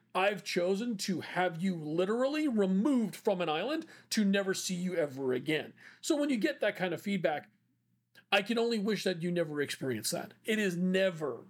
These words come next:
something that is gonna be easy to be able to, to be able to accept. And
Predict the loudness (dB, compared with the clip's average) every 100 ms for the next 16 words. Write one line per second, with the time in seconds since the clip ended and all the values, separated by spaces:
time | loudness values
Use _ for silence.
0 | _ -2 0 0 0 0 0 -2 -2 -2
1 | -2 -2 0 -2 0 0 -2 -10 -8 -2
2 | 0 0 0 -2 -2 -10 -20 -20 -6 0
3 | 0 -2